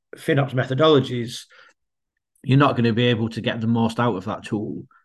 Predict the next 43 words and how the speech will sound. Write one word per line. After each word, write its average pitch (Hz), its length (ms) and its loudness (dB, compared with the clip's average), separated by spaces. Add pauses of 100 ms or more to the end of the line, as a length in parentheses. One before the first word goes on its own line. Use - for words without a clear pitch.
(140)
Um, 98 480 -6
you 101 120 -4
know, 92 120 -6
and 85 300 -8 (100)
I, 95 200 -8
I 107 60 -10
think 110 200 -4
you're 107 100 -8
probably 110 340 -2
better 107 300 0
off 110 100 -4
using 113 320 0
the 104 80 -6
free 143 300 2
tools 113 720 -2 (600)
for 107 200 -8 (300)
twelve 117 280 0
to 113 120 -2
eighteen 107 340 -2
months. 110 400 -4 (220)
So 127 100 -2
I - 20 2
think 160 140 0
there's 135 120 -4
some 139 120 4
of 113 140 2
that. 123 260 2 (340)
And, 127 300 2
you 131 80 2
know, 113 240 0 (280)
how 147 340 2
many 135 280 4
people 131 460 0
do 117 160 0
I 120 80 0
need 117 380 0
in 113 80 -4
a 110 60 -6
FinOps 113 400 -8
team 110 380 -2
for 107 120 -6
my 110 160 -2
organisation 110 920 -2